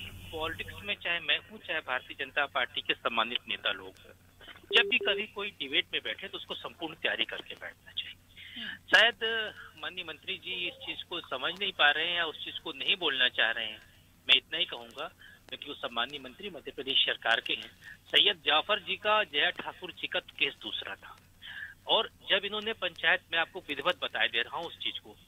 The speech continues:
Speaker 1: अ,
Speaker 2: हम्म।
Speaker 1: जब इन्होंने सैयद जाफर साहब ने और जया ठाकुर साहब ने, जब इन्होंने पंचायती चुनाव की घोषणा किया मध्य प्रदेश की भाजपा सरकार ने, तो इस बात के लिए अदालत में कहते कि साहब सत्ताईस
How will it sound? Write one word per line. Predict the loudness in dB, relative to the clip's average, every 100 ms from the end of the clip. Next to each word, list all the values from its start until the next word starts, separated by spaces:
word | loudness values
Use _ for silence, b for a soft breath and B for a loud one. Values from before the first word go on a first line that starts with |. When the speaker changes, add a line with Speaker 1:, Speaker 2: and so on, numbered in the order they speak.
| B B -20 -2
Speaker 1:
अ, | 4
Speaker 2:
हम्म। | 6 4 4
Speaker 1:
जब | 4 4
इन्होंने | 2 -2 0 0 0
सैयद | -2 0 0 2
जाफर | 2 2 -2
साहब | 0 -2 -2
ने | -2 -2
और | -2 -2 0
जया | 6 8
ठाकुर | 6 2 -6 -6
साहब | -4 -4
ने, | -4 -6
जब | -6
इन्होंने | -6 -6
पंचायती | -4 -6 2 2 2 -2
चुनाव | -6 -6
की | -6 -6
घोषणा | -6 -8 -4 -4
किया | 0 0
मध्य | 0 -2
प्रदेश | -4 -6 -8 -8
की |
भाजपा | -2 0 0 -6
सरकार | -8 -10 -8 -4
ने, | -2
तो | -2 2
इस | 0 4
बात | 4 4 0
के |
लिए | 0 2 2
अदालत | 0 -4 -6 -6
में | -6
कहते | -4 -4 -4
कि | -6
साहब | 0 0
सत्ताईस | 0 -8 -2 0 0